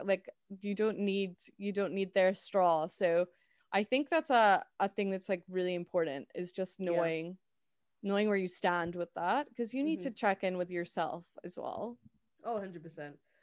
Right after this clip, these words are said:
Speaker 2: I think it's easier also to have boundaries with friends if you have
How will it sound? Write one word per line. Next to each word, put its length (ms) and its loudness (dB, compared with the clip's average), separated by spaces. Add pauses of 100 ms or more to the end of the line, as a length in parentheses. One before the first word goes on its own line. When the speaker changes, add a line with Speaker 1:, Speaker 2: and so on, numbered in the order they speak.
Speaker 2:
I 80 -4
think 240 -4
it's 200 -4
easier 480 -4
also 440 -6
to 100 -10
have 320 -8 (760)
boundaries 460 -4
with 120 -12
friends 380 -6
if 180 -16
you 100 -12
have 380 -6